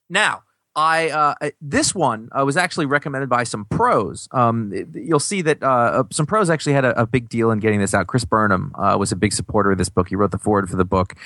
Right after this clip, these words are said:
and he sort of, when he saw it, he really loved it, and he tried to get it in front of people as much as possible. Um,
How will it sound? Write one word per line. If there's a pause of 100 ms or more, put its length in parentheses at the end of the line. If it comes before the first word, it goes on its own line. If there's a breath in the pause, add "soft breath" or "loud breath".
(200 loud breath)
and
he
sort
of,
when
he
saw
it,
he
really
loved
it,
and
he
tried
to
get
it
in
front
of
people
as
much
as
possible. (300 loud breath)
Um,